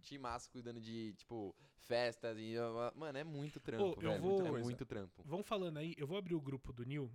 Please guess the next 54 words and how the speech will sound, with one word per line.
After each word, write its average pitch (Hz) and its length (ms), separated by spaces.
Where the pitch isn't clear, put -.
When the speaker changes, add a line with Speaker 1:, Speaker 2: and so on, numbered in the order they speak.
Speaker 2:
eu 127 80
vou 127 100
mostrar 151 300
pra 151 140
vocês 135 340
algumas 143 380
sugestões 139 640
de 120 80
festas 131 560
que 123 180
não 127 140
Speaker 1:
Que 156 100
não 170 160
Speaker 2:
que 165 100
a - 20
gente 170 180
Speaker 1:
aconteceram. 160 400
Speaker 2:
não 160 140
aproveitou. 156 580
Tem 190 240
muita 190 400
Speaker 1:
É. 190 40
Speaker 2:
sugestão 175 520
boa. 139 160
Pra 147 100
vocês 151 320
terem 180 240
ideia 165 280
no 170 80
quanto 165 240
a 180 40
gente 170 200
tem 165 120
que 156 80
pensar 147 320
antes 143 140
de - 60
fazer 135 240
o 135 60
bagulho. 131 300
Speaker 1:
Teve 120 220
muita. 101 380
Speaker 2:
Vai 113 140
falando 123 200
Speaker 3:
Sério? 117 200
Speaker 2:
aí, 107 60
Speaker 1:
Eu 139 60
queria 147 200
Speaker 3:
Muita? 156 40
Speaker 1:
que 147 60
tivesse 147 240
uma 143 100
de 135 80
subcelebridades. 135 1000